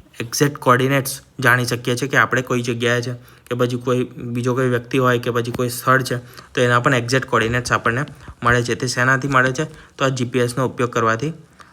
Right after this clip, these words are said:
મળે છે, જે આપણે અક્ષાંશ અને રેખાંશમાં પ્રદેશોને વહેંચ્યા છે તેના લીધે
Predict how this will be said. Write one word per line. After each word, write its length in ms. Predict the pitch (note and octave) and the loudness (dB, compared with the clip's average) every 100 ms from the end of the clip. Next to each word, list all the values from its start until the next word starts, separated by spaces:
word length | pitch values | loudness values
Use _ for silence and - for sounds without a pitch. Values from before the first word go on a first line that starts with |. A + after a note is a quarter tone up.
| - | 0
મળે 200 | A#2 A#2+ | 2 2
છે, 120 | A#2+ C#3 - - - | 0 -6 -12 -16 -6
જે 120 | A#2+ | 2
આપણે 340 | B2 B2 B2 B2 - - _ _ - - - - - | 2 2 -2 -4 -10 -20 _ _ -20 -20 -20 -18 -8
અક્ષાંશ 420 | B2 - C#3 C3+ | -6 2 2 2
અને 160 | C#3 C3+ | 2 4
રેખાંશમાં 580 | A#2+ A#2 C3+ C3 C3+ B2+ | 2 0 -2 0 0 0
પ્રદેશોને 480 | A#2 B2 A#2+ C3 | 0 0 -2 -2
વહેંચ્યા 380 | B2 A#2 A#2 C#3 | 0 -2 0 0
છે 160 | C#3 G#2 - - _ - - - - _ _ _ _ | 0 -4 -8 -20 _ -20 -20 -20 -20 _ _ _ _
તેના 240 | C3 B2 A#2 | 0 2 2
લીધે 220 | G2 | -2